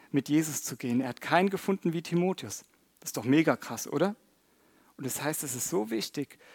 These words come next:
dass wir selbst auch, ähm, was ich anfangs schon gesagt habe, dass wir lernen, geistliche Söhne, geistliche Töchter im Haus Gottes, ne, hier im Haus zu, zu sein, da reinzuwachsen, damit Gott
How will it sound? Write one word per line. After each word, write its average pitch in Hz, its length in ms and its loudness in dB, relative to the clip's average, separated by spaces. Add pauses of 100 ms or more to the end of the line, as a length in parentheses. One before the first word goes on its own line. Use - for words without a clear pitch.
(140)
dass - 220 -4
wir 139 100 4
selbst - 460 0
auch, - 260 0 (260)
ähm, 143 360 2
was 151 180 0
ich - 140 -6
anfangs 170 320 0
schon 156 160 0
gesagt 151 400 -4
habe, 127 140 -10
dass - 200 -6
wir 127 140 0 (220)
lernen, 160 520 2 (480)
geistliche 156 580 0
Söhne, 156 420 2
geistliche 143 480 -6
Töchter 165 520 -2 (280)
im 175 300 4
Haus 185 360 2 (180)
Gottes, 170 340 4
ne, 151 220 6
hier - 380 2
im 139 200 2
Haus 151 280 2
zu, 139 220 0 (140)
zu - 160 -6
sein, 151 440 0 (340)
da 135 140 0
reinzuwachsen, 151 1000 2 (260)
damit 139 440 4
Gott 196 300 0